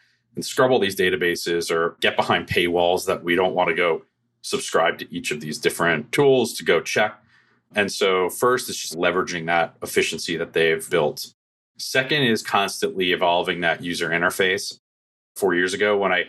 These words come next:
started getting involved with Intellego, it was a great interface and they've only made it better over time. I think staying on top of that, easy to digest, easy to assess what are the key items here. They've made a lot of tweaks on logic around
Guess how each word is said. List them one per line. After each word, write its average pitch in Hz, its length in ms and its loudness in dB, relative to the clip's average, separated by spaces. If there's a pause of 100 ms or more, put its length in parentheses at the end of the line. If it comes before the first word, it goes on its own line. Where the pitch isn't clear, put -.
started 87 500 0
getting 92 240 2
involved 87 400 0
with 120 160 -2
Intellego, 127 720 2
it 92 80 2
was 90 100 -4
a 90 60 -4
great 87 240 2
interface 98 520 0
and 92 80 -4
they've 85 140 0
only 85 200 -4
made 82 180 -4
it 80 120 -4
better 85 440 2
over 85 200 0
time. 90 580 0 (520)
I 104 80 2
think 107 140 2
staying 95 340 -2
on 90 120 -2
top 87 320 0
of 80 120 -6
that, 82 200 2
easy 95 280 -2
to - 80 2
digest, 87 760 0 (400)
easy 104 280 -2
to 98 120 -4
assess 90 280 -2
what 90 100 0
are 85 60 0
the 82 60 -8
key 87 240 0
items 85 340 0
here. 87 220 0
They've 82 200 0
made 98 200 0
a 101 60 2
lot 98 160 2
of 82 100 -8
tweaks 90 520 -4
on 90 240 2
logic 87 480 0
around 85 440 0